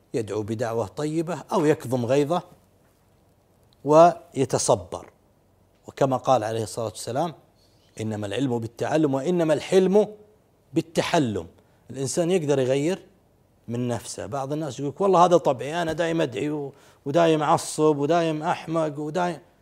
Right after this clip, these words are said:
لا، لا، تستطيع تغير، تستطيع، تستطيع. إنما الحلم بالتحلم، كظم الغيظ ومسك الغضب يستطيعها الإنسان بالدربة،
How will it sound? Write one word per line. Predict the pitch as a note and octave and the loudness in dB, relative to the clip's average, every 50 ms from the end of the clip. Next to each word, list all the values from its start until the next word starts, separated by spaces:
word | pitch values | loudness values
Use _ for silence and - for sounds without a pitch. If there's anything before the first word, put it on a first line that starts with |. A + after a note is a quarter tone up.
| _ _ _ _ _ _ _ - | _ _ _ _ _ _ _ -2
لا، | C3 D3 C#3 C3 | 0 2 2 2
لا، | B2 A#2 G2 F2 - - _ _ _ _ _ _ _ _ _ _ _ _ _ _ | 0 -2 -6 -6 -10 -14 _ _ _ _ _ _ _ _ _ _ _ _ _ _
تستطيع | - A#2 - - - A#2 - B2+ A2+ F#2+ | -10 -10 -8 -6 -8 -6 -6 -4 -6 -6
تغير، | - A2 G2 F2+ E2+ E2+ D#2+ E2+ - | -6 -8 -8 -8 -8 -10 -10 -14 -18
تستطيع، | - - - G2 - - - F#2+ - - E2+ - - _ _ _ _ _ _ _ _ _ _ _ _ _ _ _ _ _ _ | -18 -18 -16 -16 -16 -14 -16 -16 -14 -12 -14 -14 -14 _ _ _ _ _ _ _ _ _ _ _ _ _ _ _ _ _ _
تستطيع. | - A2+ - - - G#2 F#2+ - E2+ E2 - _ _ _ _ _ _ _ _ _ _ _ _ _ _ _ _ _ - A#2+ | -10 -10 -8 -8 -8 -10 -8 -8 -10 -12 -12 _ _ _ _ _ _ _ _ _ _ _ _ _ _ _ _ _ -10 -8
إنما | A#2+ A#2+ A#2+ A#2+ A#2 A#2+ | -6 -4 -4 -4 -4 -4
الحلم | A2 F#2+ - - - F#3+ G#3+ G#3+ G#3 A3+ B3 | -6 -8 -4 2 6 6 8 8 8 8 8
بالتحلم، | A3 G3+ F#3+ - - - - - B2+ C#3+ C3+ A#2 G#2 F#2+ F2 - _ _ _ _ _ _ _ - | 8 8 6 4 4 -4 -4 0 0 0 0 0 -2 -4 -6 -10 _ _ _ _ _ _ _ -10
كظم | - D3 C3 A#2 A#2+ C3 C3 | -4 -4 -4 -2 -2 -2 -2
الغيظ | B2 A#2 A2+ D3+ F3 E3 C#3+ A#2 F#2 - - _ _ _ _ _ _ _ _ _ _ _ _ _ - | 0 2 4 6 6 6 6 4 0 -6 -16 _ _ _ _ _ _ _ _ _ _ _ _ _ -10
ومسك | A2 A#2+ D3 - - - - D3 | -4 -2 -2 -2 -2 -2 0 0
الغضب | C3 A#2 B2+ F3 F3+ G#3 G#3 F#3+ - - - - - _ _ _ _ _ _ _ _ _ _ _ _ - | 0 4 6 8 10 10 10 10 8 2 -12 -20 -20 _ _ _ _ _ _ _ _ _ _ _ _ -10
يستطيعها | B2 - - - C#3 - F3+ F3 D#3+ D#3 D3+ C3+ C3 | -10 -8 -8 -8 -6 -2 0 0 2 2 2 2 2
الإنسان | C#3+ C#3 C3 C#3 C3+ A#2+ - D#3+ F#3 F#3 - - _ _ _ - | 0 -2 -2 -4 -4 -2 -2 -2 -2 -2 -4 -8 _ _ _ -8
بالدربة، | A2 A#2+ A2+ G#2+ B2 A2 F#2+ E2+ E2 | -8 -6 -4 0 0 -2 -2 -2 -8